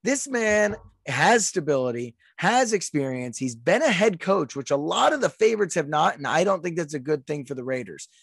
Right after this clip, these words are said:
He's won a Super Bowl, and mind you, that was with Nick Foles, who is definitely less talented than Derek Carr. He wasn't really fired. He was more in a disagreement about management styles and team management styles with the G M and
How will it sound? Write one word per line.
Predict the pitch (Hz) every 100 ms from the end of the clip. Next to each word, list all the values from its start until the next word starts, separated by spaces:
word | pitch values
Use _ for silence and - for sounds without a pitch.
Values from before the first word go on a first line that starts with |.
| _ _ _
He's | - 247
won | 233 240 320 370
a | 233
Super | - - 302 320 196
Bowl, | 127 131 117 151 - _ _ _
and | 185 202
mind | 240 330
you, | 269
that | 208 269
was | 247
with | 202 143
Nick | 165 269 -
Foles, | - 226 220 151 113 - - - -
who | 170
is | 185 131
definitely | 208 302 339 220 170 147 - -
less | 151 196 190
talented | - 196 185 160 156
than | 143
Derek | 135 160 131
Carr. | - 190 180 110 - _ _ _ - - _
He | 175
wasn't | 175 226 285 320 294
really | 247 240 214
fired. | - 220 214 214 214 214 233 _ _ _ _ _
He | 160
was | 165 151
more | 165 240
in | 269
a |
disagreement | 165 123 220 - 160 165 214 214
about | 190 151 131
management | 160 214 214 175 202
styles | - 220 214
and | 160 135
team | - 220 214
management | 214 214 190 208
styles | - 202 208 214 156
with | 147 -
the | 123
G | 120 202 196
M | 196 208 196
and | 151